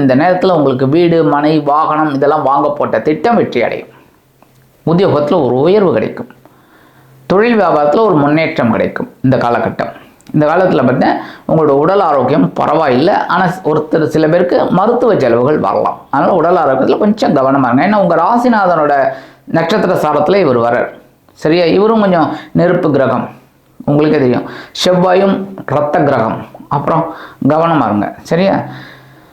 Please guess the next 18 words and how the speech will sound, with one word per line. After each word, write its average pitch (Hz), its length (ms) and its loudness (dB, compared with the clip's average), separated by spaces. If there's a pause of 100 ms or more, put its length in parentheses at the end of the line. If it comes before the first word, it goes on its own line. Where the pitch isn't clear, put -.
(240)
பத்தொன்பது 247 540 2
ரெண்டு 220 180 2
ரெண்டாயிரத்தி 208 460 0
இருபத்தைந்து 190 460 2
முதல் 165 200 0 (140)
மூன்று 254 300 2 (100)
மூன்று 226 220 2 (100)
ரெண்டாயிரத்தி 202 360 0
இருபத்தஞ்சு 165 340 0
வரைக்கும் 160 280 -2 (140)
ராகுவின் 202 440 0 (100)
சதயம் 254 340 2
நட்சத்திர 156 380 -2
கால்ல 147 220 0 (440)
இந்த 151 140 4 (140)
சூரிய 175 220 2
பகவான் 131 360 2
வரார். 139 280 -2